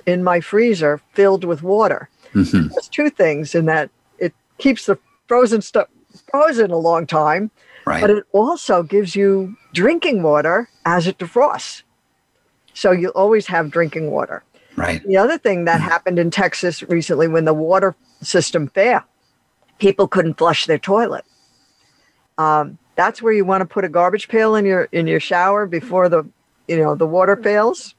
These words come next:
Speaker 1: Fill the garbage pail up that you can have enough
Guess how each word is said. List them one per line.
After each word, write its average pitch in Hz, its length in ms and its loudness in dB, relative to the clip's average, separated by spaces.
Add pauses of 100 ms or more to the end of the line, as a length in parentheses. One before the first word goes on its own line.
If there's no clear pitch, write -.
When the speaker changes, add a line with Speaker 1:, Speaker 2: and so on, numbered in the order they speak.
(480)
Speaker 1:
Fill 208 160 2
the 208 100 -2
garbage 220 440 2
pail 214 240 2
up 196 180 2
that 196 160 0
you 202 220 -2
can 190 160 -2
have 196 500 0 (180)
enough 208 300 0